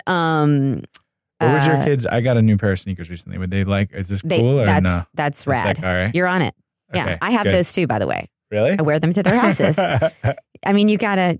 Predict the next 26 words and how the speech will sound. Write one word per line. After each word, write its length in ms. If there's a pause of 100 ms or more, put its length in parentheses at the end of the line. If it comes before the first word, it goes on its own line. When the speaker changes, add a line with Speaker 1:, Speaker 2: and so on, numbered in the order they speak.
Speaker 1:
you 100
gotta 180
get 180
down 320
with 120
them. 340
You 120
Speaker 2:
Totally. 200
Speaker 1:
can't, 260 (120)
you 120
know, 180
they, 200
none 220
of 100
them 140
think 220
I'm 140
an 80
adult, 420 (140)
or 280
they 140
might 280
know, 360
sort 320
of, 280
but 220